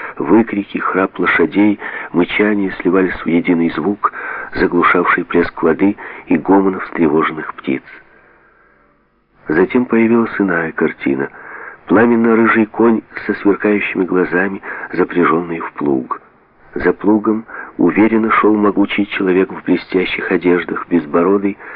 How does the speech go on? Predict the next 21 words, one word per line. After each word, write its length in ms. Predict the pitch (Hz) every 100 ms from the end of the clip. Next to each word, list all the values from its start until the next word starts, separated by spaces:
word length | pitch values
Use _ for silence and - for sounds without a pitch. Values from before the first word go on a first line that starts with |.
| -
с 100 | -
кудрявыми 680 | - - 85 101 104 98 92
пшеничного 680 | - - 87 87 - 85 80
цвета 380 | - 87 87 82
волосами. 640 | 85 80 - 69 65 - _ _ _ _ _ _ _
Конь 260 | 92 98 98 - - -
рвался 440 | 85 90 92 -
вперёд, 460 | - - 87 95 98 - - - -
попирая 440 | 87 - 92 95
копытами 540 | 92 90 95 - 90 90 -
поле, 300 | 104 113 110
полное 460 | - 101 104 104
отвратительных 760 | 98 - 90 - 113 - 113 107
толстых 500 | - 107 - 101 101
змей. 360 | 87 85 64 - _ _ _ _ _ _ _ -
Острый, 460 | 110 113 - -
как 280 | 101 101 -
меч, 240 | 107 104 -
лемех 420 | 98 110 107 - - - - -
кромсал 560 | 98 98 - 113 113 104
серо-зелёную, 760 | - 104 95 95 107 110 107